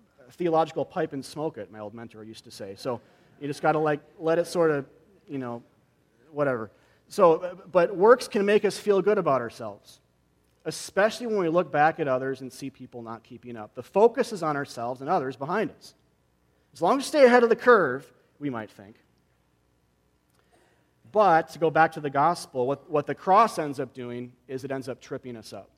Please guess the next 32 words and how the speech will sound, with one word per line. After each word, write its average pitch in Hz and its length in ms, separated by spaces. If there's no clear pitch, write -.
The 139 80
cross 185 420
trips - 400
us 175 200
up 156 260
in 139 100
the 131 120
race 143 280
of 139 140
morality, 123 640
and 123 140
we 123 80
fall 135 260
flat 139 460
on 135 120
our 120 120
face. - 640
Because 185 360
Jesus 214 460
didn't 202 380
die 165 440
so - 140
that 175 160
we 214 140
might 202 320
win 208 240
the 196 100
race 175 440
with 175 140
our 170 120
own 165 160
righteousness. - 840